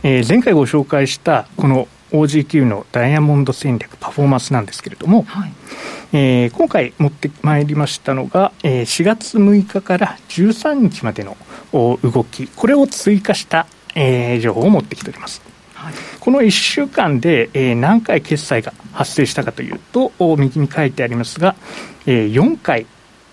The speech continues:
Speaker 1: トラリピが自動で利益を確定して、そして、えー、その合計額は、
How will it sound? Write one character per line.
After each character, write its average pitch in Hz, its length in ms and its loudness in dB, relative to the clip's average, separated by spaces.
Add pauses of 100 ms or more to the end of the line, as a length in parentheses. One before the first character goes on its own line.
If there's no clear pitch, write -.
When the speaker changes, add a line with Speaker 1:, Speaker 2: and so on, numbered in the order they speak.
(160)
Speaker 1:
ト 156 80 2
ラ 143 80 2
リ 127 100 -4
ピ 151 140 -8
が 208 80 4
自 143 180 0
動 131 160 4
で 123 300 0
利 135 120 0
益 117 220 -2
を 95 60 -6
確 - 260 -12
定 98 180 -10
し - 100 -10
て、 - 120 -18 (580)
そ - 140 -4
し - 140 -6
て、 269 280 0
え 185 160 2
ー、 - 40 0
そ - 120 0
の 190 100 4
合 175 160 2
計 175 160 0
額 151 200 -2
は、 202 180 2